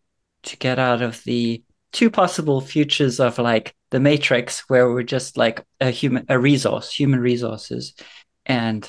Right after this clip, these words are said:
maybe, like, Solaris, which is, like, we'll go out into the world,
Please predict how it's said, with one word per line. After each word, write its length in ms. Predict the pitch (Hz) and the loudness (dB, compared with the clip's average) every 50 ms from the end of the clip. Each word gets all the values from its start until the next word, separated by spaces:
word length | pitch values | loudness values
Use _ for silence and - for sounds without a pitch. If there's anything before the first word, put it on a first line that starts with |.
| - - | -12 -6
maybe, 280 | 120 113 113 113 123 | -4 -4 -2 -2 -2
like, 220 | 120 120 110 - - | -2 -2 -2 -4 -6
Solaris, 720 | - - - 123 123 120 123 120 113 107 117 - - - - | -10 -6 -4 0 2 2 2 2 0 -2 -4 -6 -10 -12 -10
which 200 | - 117 - - | -10 -8 -6 -6
is, 220 | 120 110 - - - | -6 -6 -6 -4 -2
like, 240 | 110 110 110 - - - _ _ _ _ _ | -2 -2 -2 -4 -8 -18 _ _ _ _ _
we'll 160 | - 131 139 139 | 0 0 2 4
go 180 | 135 147 139 | 4 4 4
out 220 | 139 135 131 135 139 | 4 4 4 2 2
into 320 | 139 131 135 - 147 131 | 0 -2 -2 -4 -6 -4
the 140 | 117 131 127 | -2 -2 -2
world, 480 | 120 131 127 123 120 123 123 120 - | 2 4 4 6 6 6 4 2 -2